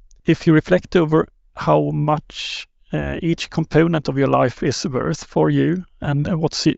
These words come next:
most important, and then reflect how, how much time you spend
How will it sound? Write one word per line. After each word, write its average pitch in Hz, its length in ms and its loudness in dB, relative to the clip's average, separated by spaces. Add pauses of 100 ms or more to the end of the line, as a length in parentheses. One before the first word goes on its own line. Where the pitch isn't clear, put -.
most 156 300 2
important, 165 760 -4 (600)
and 143 100 0
then 147 180 4
reflect 147 440 0
how, 151 240 -2
how 147 120 -6
much - 440 -4
time 160 280 0
you 165 60 -2
spend 147 440 -4